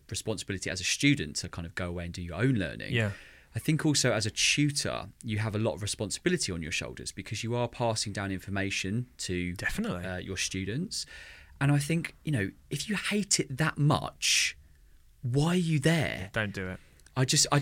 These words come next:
Speaker 1: I don't, I, I don't know. I, I just really don't agree with that. And I, I think I've got a few things to say about that kind of responsibility when we talk about some of the negatives
Speaker 2: Yeah, for
Speaker 1: towards
Speaker 2: sure.
Speaker 1: teaching. I've,
Speaker 2: For
Speaker 1: I've,
Speaker 2: sure.
Speaker 1: I've thought quite long and hard about that.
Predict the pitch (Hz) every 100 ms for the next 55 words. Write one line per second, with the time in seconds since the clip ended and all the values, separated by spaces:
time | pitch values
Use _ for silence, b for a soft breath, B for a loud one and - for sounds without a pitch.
0 | - 143 165 175 - 135 135 151 151 165
1 | 147 101 123 - 135 - - 135 165 170
2 | 160 147 120 147 147 113 95 87 107 -
3 | 120 147 139 - 123 139 - b b b
4 | b b - 147 143 139 127 - - -
5 | 127 120 104 101 - 101 113 104 76 101
6 | - 107 98 - - 98 95 113 107 -
7 | 92 92 92 90 98 - - 90 - -
8 | 90 92 98 123 143 139 - 62 - -
9 | 104 90 - 95 73 95 92 78 - 92
10 | 92 104 104 - 95 95 113 - 110 92
11 | - - 101 95 92 92 104 98 - 71
12 | - 50 -